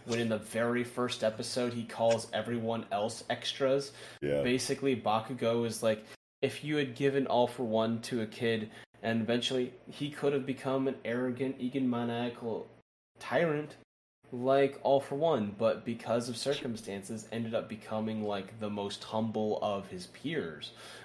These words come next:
Speaker 1: and, like, admiring the parts that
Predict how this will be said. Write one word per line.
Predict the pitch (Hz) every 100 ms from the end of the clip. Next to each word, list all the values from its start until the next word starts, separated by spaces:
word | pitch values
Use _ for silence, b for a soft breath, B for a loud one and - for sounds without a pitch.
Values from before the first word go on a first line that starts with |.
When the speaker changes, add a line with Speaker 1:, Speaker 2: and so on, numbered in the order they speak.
| B
Speaker 1:
and, | - 117 110
like, | 104 101 110
admiring | 104 101 101 110 110 110 107
the | 98
parts | - 104 104 -
that | 110 92